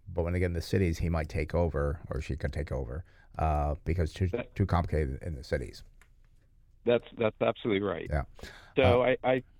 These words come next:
Speaker 2: from the sounds of it, I think it's gonna be here sooner than, you know,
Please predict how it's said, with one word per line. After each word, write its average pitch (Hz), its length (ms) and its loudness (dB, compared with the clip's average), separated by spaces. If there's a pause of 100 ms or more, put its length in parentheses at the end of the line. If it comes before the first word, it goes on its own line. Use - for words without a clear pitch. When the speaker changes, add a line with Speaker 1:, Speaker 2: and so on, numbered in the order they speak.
(100)
Speaker 2:
from 139 140 2
the 117 140 -2
sounds 160 280 2
of 170 140 0
it, 165 120 0
I 113 80 0
think 123 200 -8
it's - 160 -8
gonna 107 160 -6
be 101 260 -8 (420)
here 120 240 0 (120)
sooner 135 420 0 (120)
than, 104 460 -6 (160)
you 110 60 -10
know, 101 220 -8